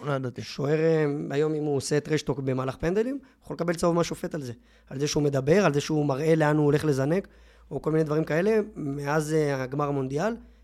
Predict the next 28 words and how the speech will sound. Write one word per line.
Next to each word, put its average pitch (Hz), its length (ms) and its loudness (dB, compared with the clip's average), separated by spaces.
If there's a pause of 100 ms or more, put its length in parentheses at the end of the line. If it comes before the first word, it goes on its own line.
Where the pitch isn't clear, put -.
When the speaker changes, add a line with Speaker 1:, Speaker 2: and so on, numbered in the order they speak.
Speaker 2:
הכניסו 165 280 0
כזה 147 160 -2
חוק 143 160 -8
חדש. 135 280 -8 (360)
אז - 60 -18
כל 202 120 2
הזמן 214 160 6
יש 214 80 2
חוקים 208 420 -2
שמגבילים 156 560 2
את 156 60 0
זה. 123 80 -6 (320)
Speaker 1:
אתה - 80 -2
אומר 131 200 2
שהזכויות 139 540 2
של 135 240 2
השוערים, 127 1000 0
אה, 127 300 2
פוחתות. - 640 0 (260)
Speaker 2:
פוחתות, - 680 -2
לא 151 100 0
מספיק 170 300 -2
פנדל, 180 220 4
זה 139 160 2
קשה, 151 360 0
וזה 127 180 -2
שמונים 139 360 4
אחוז 139 380 0